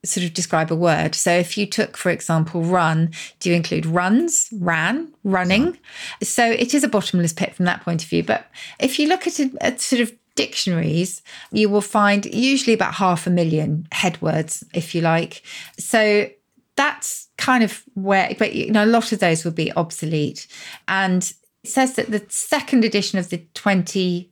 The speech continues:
Speaker 1: volume O E D contains full entries for just over a hundred and seventy-one thousand.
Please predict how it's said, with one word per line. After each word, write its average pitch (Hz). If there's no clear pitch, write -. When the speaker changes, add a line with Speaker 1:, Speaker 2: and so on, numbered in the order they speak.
Speaker 1:
volume 165
O 160
E 156
D 156
contains 165
full 170
entries 156
for -
just 247
over 220
a 180
hundred 175
and 165
seventy-one 165
thousand. 160